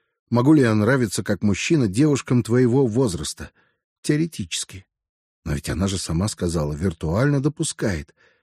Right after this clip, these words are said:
Насколько виртуально? Не надо спрашивать. Спугнёшь ещё девушку, ночью будет прислушиваться. Не слышатся ли шаги озабоченного старца, не придётся ли отбиваться от его слюнявой похоти.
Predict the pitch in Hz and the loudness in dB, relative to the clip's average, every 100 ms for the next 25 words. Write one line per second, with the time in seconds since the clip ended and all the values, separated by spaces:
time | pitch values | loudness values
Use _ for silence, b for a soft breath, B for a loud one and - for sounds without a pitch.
0 | b - - - 92 92 113 107 - 110 | b -20 -16 -4 -2 0 0 0 0 -2
1 | 113 113 104 _ _ _ _ _ _ _ | 0 -4 -8 _ _ _ _ _ _ _
2 | - 156 101 78 71 - 78 76 - 65 | -6 -2 0 0 -4 -6 -4 -4 -6 -12
3 | - - - - 101 104 127 - 80 - | -16 -20 -10 -4 0 2 0 -2 -8 -8
4 | 73 80 69 - - 90 104 - - 90 | -4 -4 -4 -6 -4 0 0 -2 -2 0
5 | - - 175 - 170 117 - 67 - - | -2 -2 -6 -4 -6 -6 -8 -10 -12 -14
6 | _ _ _ - 87 - 80 117 92 - | _ _ _ -4 -4 -2 -4 -4 -4 -6
7 | 76 78 - 78 80 110 76 82 85 104 | -6 -6 -4 -6 -2 0 0 -2 -2 -2
8 | 82 82 76 - 104 101 - 78 85 98 | 0 -2 -4 -6 -6 -6 -6 -4 -2 0
9 | 87 101 95 87 90 76 82 82 104 - | 0 0 -2 -2 -2 -2 -2 -2 -2 -4
10 | 85 76 95 87 - 87 92 82 85 - | -4 -2 -2 -2 -2 0 0 0 -2 -4
11 | 90 82 82 - | -6 -6 -8 -12